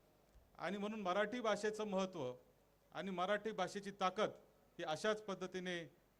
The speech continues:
चालू राहणं, मला असं वाटतं की गरजेचं आहे. आजच्या या निमित्ताने मराठी भाषेच्या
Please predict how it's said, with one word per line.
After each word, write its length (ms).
चालू 240
राहणं, 260
मला 220
असं 180
वाटतं 420
की 60
गरजेचं 460
आहे. 160
आजच्या 300
या 160
निमित्ताने 680
मराठी 380
भाषेच्या 640